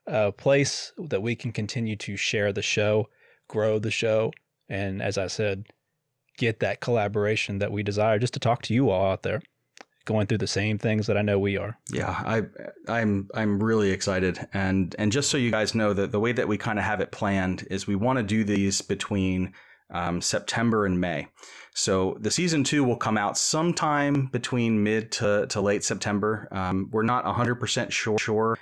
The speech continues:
Speaker 2: how our schedules will, will kind of flush, flush out, because we have to wait, wait for the <laughs> schedules to come out for our kids <laughs> to see, you know,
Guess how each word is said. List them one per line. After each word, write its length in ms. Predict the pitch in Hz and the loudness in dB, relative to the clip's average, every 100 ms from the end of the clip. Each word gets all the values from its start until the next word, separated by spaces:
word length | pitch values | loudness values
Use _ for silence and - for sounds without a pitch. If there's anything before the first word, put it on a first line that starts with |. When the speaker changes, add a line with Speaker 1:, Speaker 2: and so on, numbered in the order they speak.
| - | -6
Speaker 2:
how 160 | 104 104 | -2 0
our 100 | 101 | 0
schedules 720 | - 101 98 120 120 120 - | 0 -2 -2 0 0 -2 -2
will, 380 | 110 107 107 - - _ | 0 2 2 -2 -12 _
will 80 | - | -6
kind 240 | - 117 104 | -2 0 0
of 80 | 98 | -2
flush, 360 | - 117 - | -2 0 0
flush 340 | - 120 113 165 | -2 0 0 -2
out, 140 | 135 | -2
because 260 | 113 123 110 | -2 -2 0
we 80 | |
have 220 | 101 113 - | -2 -2 -2
to 80 | |
wait, 240 | 101 107 - 110 | 0 0 -2 -6
wait 160 | 107 | -4
for 180 | - 101 | -4 -2
the 100 | 110 | 0
<laughs> 120 | - | -2
schedules 360 | 120 - 131 127 | -2 0 -2 0
to 120 | 127 | -2
come 180 | 131 110 | 0 0
out 220 | 117 - | 0 -2
for 220 | - 110 | -2 0
our 80 | 95 | 0
kids 440 | 98 104 120 123 - - - - - 135 | 0 0 0 -2 -6 -10 -10 -6 -4 -4
<laughs> 540 | 156 131 - - - - | -4 -6 -10 -12 -10 -4
to 140 | 107 | 0
see, 360 | - 117 104 - | 2 0 0 -2
you 100 | 107 | 0
know, 160 | 98 | 0